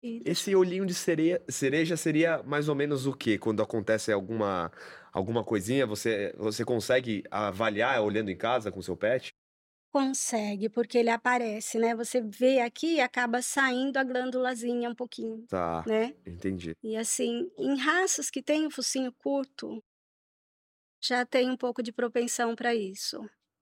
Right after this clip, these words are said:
Speaker 1: né, então o Bulldog francês é
Speaker 2: Legal. E muita, muita gente, quando olha esses cachorrinhos, eles são conhecidos como braquicefálicos, né, que tem um focinho bem
Speaker 1: Isso.
Speaker 2: curtinho, assim, como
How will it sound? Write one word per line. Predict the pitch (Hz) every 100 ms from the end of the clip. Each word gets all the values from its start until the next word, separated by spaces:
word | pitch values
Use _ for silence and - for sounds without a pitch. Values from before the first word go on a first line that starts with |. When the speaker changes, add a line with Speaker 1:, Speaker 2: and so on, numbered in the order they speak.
| _
Speaker 1:
né, | - 214 220 233
então | 220 214 208 214
o |
Bulldog | 214 220 220 214
francês | 226 220 233 226 220
é | 233 98
Speaker 2:
Legal. | 98 90 87 - - -
E |
muita, | 113 147 170
muita | 120 123 147 139
gente, | 135 139 - 143 120 107 98
quando | 120 113
olha | 110 117
esses | 104 -
cachorrinhos, | 113 107 107 117 135 - - - -
eles | 120 120
são | 143
conhecidos | 139 139 143 135
como | 156 139
braquicefálicos, | 127 147 - - 120 - 107 95 87 - 85
né, | 101
que | 107
tem | - 117
um | 117
focinho | 113 113 107 131
bem | 117 135 160
Speaker 1:
Isso. |
Speaker 2:
curtinho, | - 151 - - 127 120 104
assim, | - 107
como | 95 110 110 110